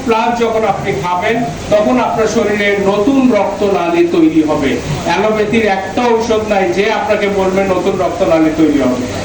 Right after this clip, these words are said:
আমাকে দেখাতে পারবেন কেউ? হ্যালো? So, নোভেরাস প্লাস আপনার ডায়াবেটিক পেশেন্টের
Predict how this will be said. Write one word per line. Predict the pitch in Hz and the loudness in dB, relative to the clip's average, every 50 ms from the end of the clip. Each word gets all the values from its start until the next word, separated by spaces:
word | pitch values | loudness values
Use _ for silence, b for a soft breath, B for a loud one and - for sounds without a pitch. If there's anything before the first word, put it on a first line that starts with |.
| - - | -4 -2
আমাকে | - - 196 190 220 208 | -2 0 0 0 0 0
দেখাতে | 196 196 196 214 220 240 233 | 0 0 0 0 0 0 0
পারবেন | 226 226 220 214 214 190 165 160 | 0 0 0 0 0 -2 -2 0
কেউ? | 165 151 143 | 0 2 2
হ্যালো? | - 220 - - - - - - - - - - - 156 180 180 - 143 - 151 156 151 143 - - - - - - - - - - - - - - - - - - | 2 0 0 0 0 0 0 0 -2 -2 -4 -4 -4 -2 -2 -2 -2 -2 -2 -2 -2 -2 -2 -2 -4 -4 -4 -2 -2 0 0 -2 -2 -4 -6 -6 -8 -8 -4 -2 0
So, | 233 214 220 240 240 226 202 | 2 2 2 2 2 0 2
নোভেরাস | 190 185 190 208 226 269 285 285 285 285 285 - | 0 0 2 2 2 2 2 2 2 2 0 0
প্লাস | 185 165 - 143 143 139 143 - - - - - 165 | 0 0 0 -2 -2 -4 -4 -6 -10 -10 -8 -4 -4
আপনার | 165 247 247 - 226 226 233 233 214 - | -2 -2 -2 -2 -2 -2 -2 0 0 0
ডায়াবেটিক | 185 175 175 175 202 202 202 202 254 254 247 240 - 185 | 0 0 0 0 0 0 0 0 2 0 0 0 -2 -2
পেশেন্টের | 202 190 180 175 - 220 220 214 - 214 220 220 220 | -2 0 0 0 0 -2 -2 -2 -2 0 0 0 0